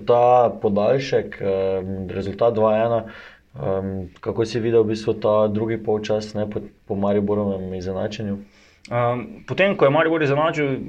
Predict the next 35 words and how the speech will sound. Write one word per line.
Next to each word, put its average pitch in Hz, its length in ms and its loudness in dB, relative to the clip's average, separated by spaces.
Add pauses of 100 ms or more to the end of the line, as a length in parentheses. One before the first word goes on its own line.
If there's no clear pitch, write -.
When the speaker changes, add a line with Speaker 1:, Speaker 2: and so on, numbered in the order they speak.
Speaker 2:
je 131 160 6 (760)
se - 160 -4
ajax 135 300 2
spet 135 220 0
vrnil 123 280 2
k - 40 -10
tisti 123 240 -6
strategiji 113 560 -2
iz 107 100 -2
začetka, 107 540 -2
ne, 98 260 -6
iz 92 140 -8
uvodnih 98 420 -4
štirih, 101 460 -8
eh, 95 320 -10
minut. 113 400 -6 (480)
Pritisnil 117 880 -4
in 107 180 2
Sebastian 110 560 -4
Larsson 107 400 -2
je 95 80 -8
tam 104 420 -6
pokazal 110 380 0
svojo 98 960 -2
mojstrstvo, 107 720 -8
ne 104 160 -2
le, 107 160 0
da 104 120 0
je, 98 180 0 (920)
eh, 98 600 -4
zadel 117 440 0
iz 101 140 -6
prostega 107 440 -4
strela 110 540 -2
na 95 200 -8